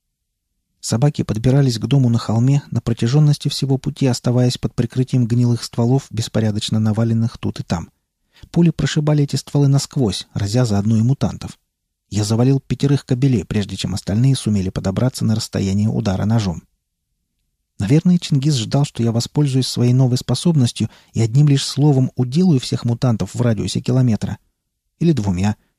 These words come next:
Крикну: «Сдохните все!» И слепцы свалятся замертво, пуская пену и харкая алым. Или тут же отступят, поджав хвосты,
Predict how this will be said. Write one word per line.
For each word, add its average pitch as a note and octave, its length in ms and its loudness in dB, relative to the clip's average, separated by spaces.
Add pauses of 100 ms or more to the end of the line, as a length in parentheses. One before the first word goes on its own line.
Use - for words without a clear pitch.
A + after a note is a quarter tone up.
Крикну: A#2 480 -2
«Сдохните C#3+ 600 0
все!» B2 280 -2 (340)
И B2 60 -4
слепцы C#3 400 -2
свалятся D3 500 0
замертво, A#2+ 640 0
пуская G#2+ 380 -4
пену B2 320 2
и - 140 -6
харкая G#2+ 500 -4
алым. G#2 320 -4 (720)
Или C#3+ 180 0
тут E3+ 200 -2
же D3+ 100 4
отступят, A#2 580 -2 (180)
поджав G2+ 300 -2
хвосты, - 540 -4